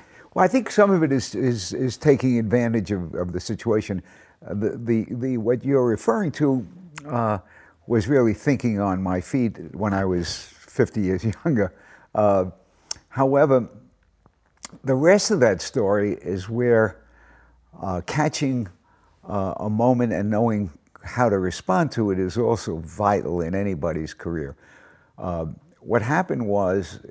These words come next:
specifically, I impressed the head of M G M in a negotiation back in nineteen sixty-six. Uh, and he said to me, "You know,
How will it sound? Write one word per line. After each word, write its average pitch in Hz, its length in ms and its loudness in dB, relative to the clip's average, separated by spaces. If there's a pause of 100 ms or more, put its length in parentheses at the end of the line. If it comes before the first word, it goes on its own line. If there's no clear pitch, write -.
(120)
specifically, 101 960 -4 (540)
I 127 140 2
impressed 123 580 0
the 120 80 2
head 120 180 2
of 104 140 2
M 107 180 0
G 98 220 -2
M 98 220 0
in 87 120 -4
a 85 60 -6
negotiation 80 920 -6 (440)
back 95 320 0
in 90 260 -4
nineteen 92 400 -6
sixty-six. - 840 -10 (560)
Uh, 80 320 -6 (800)
and 98 640 -6 (500)
he 107 140 -8
said 131 240 -4
to 127 80 -6
me, 120 120 0
"You 117 120 0
know, 110 440 -2